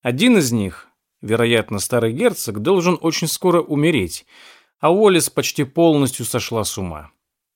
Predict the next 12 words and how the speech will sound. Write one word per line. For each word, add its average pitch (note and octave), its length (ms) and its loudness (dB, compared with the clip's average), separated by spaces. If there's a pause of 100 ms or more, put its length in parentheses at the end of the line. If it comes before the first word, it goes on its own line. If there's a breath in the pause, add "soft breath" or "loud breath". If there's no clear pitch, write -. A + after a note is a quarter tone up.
(160)
Это C3+ 240 -4
был C3 220 0
печальный A2+ 640 0
и A#2+ 100 -6
болезненный A2 680 2
вечер, F#2+ 480 -4 (600 soft breath)
и C#3 220 0
писать C#3+ 380 0
о C#3 60 0
нём B2+ 280 2
нужно A#2+ 400 0
долго. G2 640 0